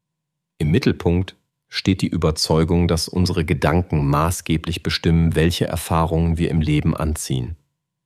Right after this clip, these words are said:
Wer sich auf Mangel, Angst oder Zweifel konzentriert, zieht auch entsprechende Ereignisse an.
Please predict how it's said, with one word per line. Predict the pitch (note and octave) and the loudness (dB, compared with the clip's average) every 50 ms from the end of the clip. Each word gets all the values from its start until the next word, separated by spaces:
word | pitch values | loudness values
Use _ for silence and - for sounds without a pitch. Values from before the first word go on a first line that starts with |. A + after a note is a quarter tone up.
| _ _ _ _ _ _ _ _ _ | _ _ _ _ _ _ _ _ _
Wer | - E2 D#2+ | -2 -2 0
sich | D2+ D2+ C#2+ - - | 0 -2 -4 -4 -6
auf | - - | -4 -2
Mangel, | D2 D2 D2 D2+ F2 E2+ D#2 C#2+ C#2 - - - _ _ | 0 0 2 4 4 4 2 2 0 -2 -8 -14 _ _
Angst | D#2 D#2+ E2 E2 D#2+ - - - | 0 2 2 2 0 -2 -6 -8
oder | - - D#2 C#2+ C#2+ | -6 -4 -4 -4 -4
Zweifel | - - - E2+ F#2 A2 - - D#2+ | -6 -2 -2 0 0 0 0 -2 -4
konzentriert, | - - D#2 C#2+ - D#2+ C#2+ - - D#2+ D#2 D2+ D2 - - _ _ _ _ _ _ _ _ _ _ _ _ | -2 -2 -4 -2 -2 -2 -4 -2 -2 -2 -2 -2 -2 -6 -14 _ _ _ _ _ _ _ _ _ _ _ _
zieht | - - - G#2+ - - | -4 0 0 0 0 0
auch | - - | -4 -2
entsprechende | - - - - - - C#2+ - - E2 D2+ B1+ | -2 -4 -4 -2 -4 -4 -4 -2 -2 -2 -2 0
Ereignisse | - C2+ B1+ A1 C#2 D#2 - - C#2+ C2+ - D#2+ - | -2 -2 -2 -2 -2 -2 -2 -4 -4 -4 -4 -4 -4
an. | - C#2 C#2 D2+ | -4 -6 -8 -8